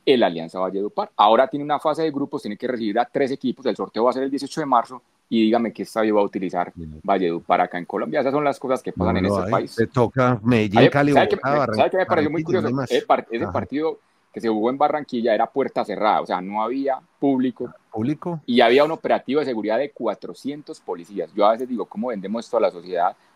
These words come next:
Speaker 1: o al mundo? Si es un partido que no tiene público, ¿por qué hay tantos policías cuidando? ¿Qué o qué?
Speaker 2: <laughs> Claro, y la ciudad, eh, la ciudad los
Speaker 1: Ah,
Speaker 2: vándalos robando.
Speaker 1: exacto, es que esto es
Speaker 2: Bueno,
Speaker 1: Colombia.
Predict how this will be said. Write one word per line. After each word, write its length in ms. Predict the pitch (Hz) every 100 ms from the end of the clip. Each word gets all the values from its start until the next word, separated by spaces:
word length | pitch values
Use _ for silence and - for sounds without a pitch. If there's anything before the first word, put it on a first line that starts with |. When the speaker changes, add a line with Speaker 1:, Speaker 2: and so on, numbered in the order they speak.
| _
Speaker 1:
o 60 | 104
al 160 | 104 104
mundo? 440 | 107 104 98 110 _ _ _ _ _ _
Si 140 | - 98
es 80 |
un 100 | 120
partido 560 | 127 143 - 139 139 135
que 100 | -
no 100 | 92
tiene 180 | 90 120
público, 360 | 117 107 104 92
¿por 160 | 95 -
qué 80 |
hay 40 | 87
tantos 280 | 92 87 -
policías 440 | 92 80 85 -
cuidando? 440 | 95 82 73 87 - _ _
¿Qué 160 | 131 127 -
o 60 | -
qué? 100 | -
Speaker 2:
<laughs> 100 | 127 - _ _ _ _
Claro, 240 | - 135 143
y 60 |
la 140 | 127 117
ciudad, 580 | 135 120 127 147 156 147
eh, 220 | 131 127
la 160 | 127
ciudad 200 | 120 131
los 120 | 147 180
Speaker 1:
Ah, 40 |
Speaker 2:
vándalos 360 | 190 170 131 123
robando. 360 | 131 180 170 104
Speaker 1:
exacto, 500 | 95 98 104 - -
es 100 | -
que 100 | 117
esto 120 | 120
es 80 | 123
Speaker 2:
Bueno, 200 | 135 139
Speaker 1:
Colombia. 220 | 143